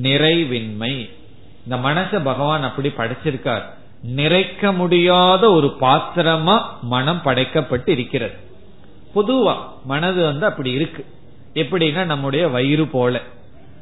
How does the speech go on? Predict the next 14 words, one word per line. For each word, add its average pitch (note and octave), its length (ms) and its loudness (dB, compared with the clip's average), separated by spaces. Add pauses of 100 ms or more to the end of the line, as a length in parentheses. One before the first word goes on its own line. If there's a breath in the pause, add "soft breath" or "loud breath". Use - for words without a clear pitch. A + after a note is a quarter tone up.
(120)
வயித்துல F3 500 2
வந்து D#3 320 2
நிறைக்கவே F3 760 2
முடியாது. D#3 400 2 (520)
இல்ல, D#3+ 180 0
நான் F3 200 2
இப்பதான் F#3 480 2
நிறைச்சிட்டு E3 440 0
வந்தேன்னா D3+ 500 0 (220)
அது C3 160 0
மூணு D#3 260 0
மணி D3+ 180 -2
நேரத்துக்கு C#3+ 460 0
தான், B2 220 4